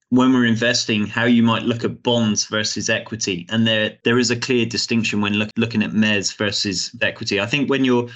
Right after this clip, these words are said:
when you're looking at bonds, duration is, is critically important. You have to have a clear path in terms of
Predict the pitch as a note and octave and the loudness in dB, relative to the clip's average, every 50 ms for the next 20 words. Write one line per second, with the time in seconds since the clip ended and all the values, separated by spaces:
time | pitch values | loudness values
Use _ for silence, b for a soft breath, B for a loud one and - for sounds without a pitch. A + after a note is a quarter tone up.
0 | B B B B - C3 B2 B2 B2 C3 C3+ B2+ - C#3 B2+ A2 - - - B2 | B B B B 0 2 2 4 4 2 0 0 0 0 0 0 -2 -2 0 0
1 | A#2 A2+ G#2 - - A#2 A2 A2 B2 B2 B2+ A#2+ - - A#2 G#2+ G#2+ G#2 G2 - | 2 2 0 0 -2 -2 0 0 0 0 0 0 0 0 0 2 2 0 0 -4
2 | - - - A2+ G2+ - - - B2+ A#2 A#2 A#2+ G#2 - G#2 F#2+ F2+ F2+ F2+ - | -6 -4 -2 -2 -2 -2 -2 -2 -2 -2 0 -4 -4 -4 -4 -4 -4 -4 -4 -2
3 | G2 G2 F#2 - - E2 - - _ - B2+ A#2 A2+ G#2 A#2 A#2 C#3 C3+ C3+ - | -2 -4 -2 -2 -6 -6 -8 -4 _ 2 2 2 2 2 0 -2 -4 -4 -6 -4
4 | - C#3+ C3+ B2 C3 B2 A2 A2+ A2 - - C3 A#2+ A2+ A2+ A2+ - - A2+ A2 | -2 -2 -2 0 -2 -2 -2 -4 -4 -4 -2 0 0 0 -2 -4 -6 -4 -2 -2
5 | G2+ F#2+ - - G#2+ G#2 G2 G#2 - A2+ G#2+ G#2 G#2 G2 G#2+ G#2 G2+ F#2 F2 | -2 -4 -4 -4 -4 -4 -4 -2 -2 -2 -2 0 -2 -2 0 -2 -2 -2 -6